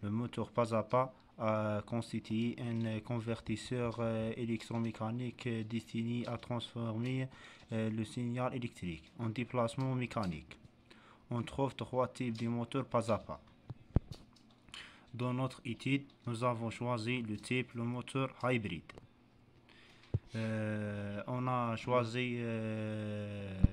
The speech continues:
le nima vingt-trois. Voir la photo.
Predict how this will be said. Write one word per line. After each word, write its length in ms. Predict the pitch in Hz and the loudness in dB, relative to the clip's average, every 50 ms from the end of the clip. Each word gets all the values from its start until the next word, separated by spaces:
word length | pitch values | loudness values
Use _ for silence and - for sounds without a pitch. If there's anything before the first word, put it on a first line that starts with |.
| 92 92 90 92 95 95 98 101 101 101 104 | 6 2 -6 -6 -6 -8 -8 -6 -4 -4 -2
le 360 | 107 113 117 113 113 110 110 | 0 0 0 0 0 0 0
nima 420 | 117 123 127 117 117 123 135 - - | 2 2 2 2 4 4 2 2 0
vingt-trois. 500 | 113 113 127 131 127 120 101 85 78 - - - - - - - - - - - - - - - - - - - - - - - - - - - - - - - - - - - - - - - - - - - - - - - - - - - | 0 -2 -2 0 0 0 -2 -2 -4 -8 -12 -18 -20 -20 -20 -20 -20 -20 -20 -20 -20 -20 -20 -20 -20 -20 -20 -20 -20 -20 -20 -20 -20 -20 -20 -20 -20 -20 -20 -20 -20 -20 -20 -20 -20 -20 -20 -20 -20 -20 -20 -20 -20 -20 -20 -20 -20 -20 -18 -14
Voir 300 | 98 98 107 127 123 127 | -8 2 6 8 8 8
la 120 | 127 127 117 | 8 6 4
photo. 280 | - 113 92 - - | 2 0 -6 -6 -8